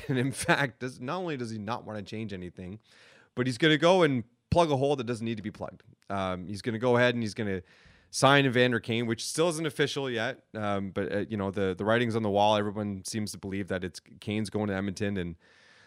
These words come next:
um, this solves absolutely nothing.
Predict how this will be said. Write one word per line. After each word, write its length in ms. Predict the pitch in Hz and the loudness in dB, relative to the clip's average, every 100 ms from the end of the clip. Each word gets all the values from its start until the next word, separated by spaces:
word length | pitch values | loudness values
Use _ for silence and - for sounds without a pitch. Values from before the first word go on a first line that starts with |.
| _ _ | _ _
um, 560 | 98 95 92 90 85 - | 2 4 4 0 -6 -6
this 220 | 98 139 | 2 2
solves 320 | - 127 110 - | 6 4 4 0
absolutely 600 | 107 110 - 104 90 92 | -2 -2 -4 -6 -4 -6
nothing. 440 | 85 82 82 107 | -6 -8 -8 -10